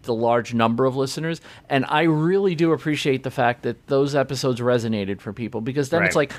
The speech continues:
Speaker 1: you know what, even if we take a risk and it doesn't land the way a typical episode does,
Speaker 2: Right.
Speaker 1: it really does make me happy to know that it actually hits home for some of you and that it means something to some of you. So I have no problem, and I'm pretty sure I speak for Ethan when I say this, I
Speaker 2: Yeah.
Speaker 1: have no problem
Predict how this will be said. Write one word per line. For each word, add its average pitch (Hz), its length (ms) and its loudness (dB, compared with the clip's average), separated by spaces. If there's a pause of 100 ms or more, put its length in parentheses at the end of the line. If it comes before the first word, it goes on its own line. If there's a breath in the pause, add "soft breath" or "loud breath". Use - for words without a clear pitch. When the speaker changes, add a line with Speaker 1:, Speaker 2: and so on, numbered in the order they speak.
(200 loud breath)
Speaker 1:
you 170 100 0
know 202 140 2
what, 196 200 2
even 214 260 2
if 214 120 0
we 185 120 0
take 165 280 0
a 175 60 4
risk 160 400 0
and 123 100 0
it 120 140 -2
doesn't 143 360 0
land 131 380 0
the 135 80 0
way 127 180 2
a 117 40 0
typical 127 440 -2
episode 147 500 0
does, 175 360 0 (420 loud breath)
Speaker 2:
Right. - 260 -2
Speaker 1:
it 170 140 0
really 185 280 2
does 165 260 0
make 151 220 -4
me 131 100 -4
happy 131 360 0
to 120 100 -2
know 120 180 2
that 113 140 -2
it 113 100 -2
actually 123 400 -2
hits 120 220 -6
home 120 180 -2
for 123 120 -10
some 120 200 -2
of 123 80 0
you 127 160 2
and 113 100 0
that 107 80 0
it 85 100 -4
means 117 260 0
something 135 300 -2
to 139 60 -4
some 151 200 -6
of 170 60 -4
you. 175 120 -4
So 117 320 -4 (640 loud breath)
I 143 160 4
have 143 260 0
no 131 340 2
problem, 139 360 0
and 117 80 0
I'm 117 100 0
pretty 131 220 -4
sure 127 160 -2
I - 40 -2
speak 120 220 -8
for 135 80 -8
Ethan 123 200 -6
when 113 100 -2
I 113 40 -6
say 120 120 -6
this, 107 100 -8
I 104 40 0
Speaker 2:
Yeah. 120 40 2
Speaker 1:
have 139 100 0
no 139 140 2
problem 131 380 0